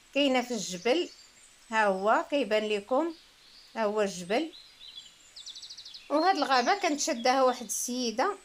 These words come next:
قالت لينا: "غنجمع داك أركان اللي فيها ونقسمو معاكم". وفي الاخر قالت لك: "ما قداتش، راه كاين فوق أركانة ما طاحش الارض،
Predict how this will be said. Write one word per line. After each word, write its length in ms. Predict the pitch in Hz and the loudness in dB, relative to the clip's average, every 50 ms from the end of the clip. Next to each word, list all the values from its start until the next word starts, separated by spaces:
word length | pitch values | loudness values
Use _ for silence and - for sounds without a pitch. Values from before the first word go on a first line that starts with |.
| - - | -10 -6
قالت 300 | 196 220 240 240 - 285 | -2 -2 -2 -2 0 0
لينا: 240 | 254 254 247 240 | 0 2 2 2
"غنجمع 540 | 226 220 220 214 202 202 226 226 240 233 180 | 2 0 0 0 -2 -2 0 0 2 2 2
داك 260 | 175 202 240 233 233 | 2 0 0 0 -2
أركان 500 | - - 226 226 220 190 190 208 214 220 | -2 2 2 2 2 2 2 0 0 0
اللي 160 | 220 226 220 226 | -2 -2 -4 -4
فيها 460 | - 240 214 196 202 233 294 370 - - - | -2 0 2 4 4 4 2 0 -2 -4 -4
ونقسمو 520 | 226 262 254 262 - - - 302 339 381 339 | -2 -2 -2 -2 -6 -4 -2 0 2 2 2
معاكم". 560 | 262 190 185 202 202 202 - 277 285 330 381 392 392 - - - - - - - - - - - - - - - - - - - - - - - - - | 2 4 4 4 2 2 2 2 2 2 2 0 -2 -6 -12 -20 -20 -20 -20 -20 -20 -20 -20 -18 -16 -16 -16 -16 -18 -20 -20 -20 -20 -18 -18 -16 -4 -2
وفي 200 | 403 392 - 370 | -2 0 2 2
الاخر 320 | 381 359 330 - - - | 4 4 2 2 0 0
قالت 340 | 427 403 294 370 359 294 - | 0 2 2 2 2 2 0
لك: 120 | 311 285 320 | -4 -2 0
"ما 160 | 311 302 285 | 2 2 2
قداتش، 680 | 240 214 175 - - 240 269 294 302 311 302 - - | 2 0 -4 0 4 6 8 8 6 4 2 -2 0
راه 140 | 277 262 240 | 2 2 2
كاين 340 | 208 - - 247 262 254 233 | 2 2 2 2 2 2 2
فوق 240 | - 269 254 262 240 | 0 -2 -2 -2 -2
أركانة 760 | 226 233 240 240 226 226 233 233 226 226 233 240 254 254 254 | 0 2 2 2 2 4 4 4 4 4 2 4 4 4 4
ما 160 | 254 254 240 | 4 2 2
طاحش 400 | 240 262 254 240 - - - - | 2 2 0 0 -2 -4 -6 -4
الارض، 440 | 254 240 233 233 240 254 247 233 | 2 6 6 8 8 8 6 4